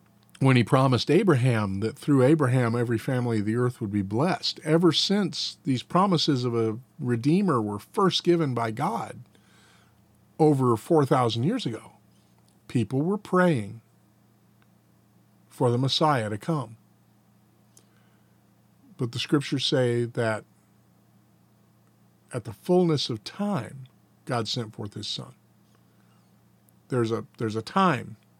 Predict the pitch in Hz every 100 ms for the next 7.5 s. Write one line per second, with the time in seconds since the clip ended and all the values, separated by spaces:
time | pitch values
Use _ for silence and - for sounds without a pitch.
0 | _ _ _ _ _ _ _ _ 131 117
1 | 113 - 196 - - - _ _ _ _
2 | _ - 123 120 - 180 185 143 - -
3 | - 190 147 - - _ _ _ _ _
4 | _ 131 127 123 - 160 180 180 170 139
5 | - 139 - 214 185 120 - - _ _
6 | _ - 123 127 180 160 139 147 139 131
7 | 113 - 165 151 131